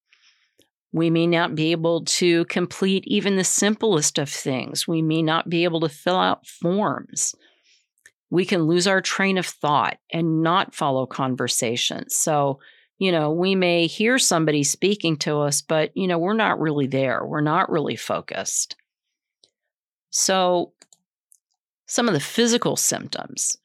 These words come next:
that we may have. Big one, sensitivity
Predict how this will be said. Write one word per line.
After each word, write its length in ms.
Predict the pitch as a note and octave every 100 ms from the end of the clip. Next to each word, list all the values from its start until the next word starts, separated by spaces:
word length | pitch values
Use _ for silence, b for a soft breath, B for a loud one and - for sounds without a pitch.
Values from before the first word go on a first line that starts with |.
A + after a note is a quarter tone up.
| _ _
that 160 | E3+ B2+
we 160 | E3 C#3+
may 180 | C#3
have. 460 | A2+ - G2 - - - _ _ _ _ _ _ _ _ _ C#3+
Big 240 | F3+ F3
one, 300 | D#3 D3 - - -
sensitivity 1200 | - G#3+ A3 A3+ B3 - G#3 F#3 F#3 F#3 F#3+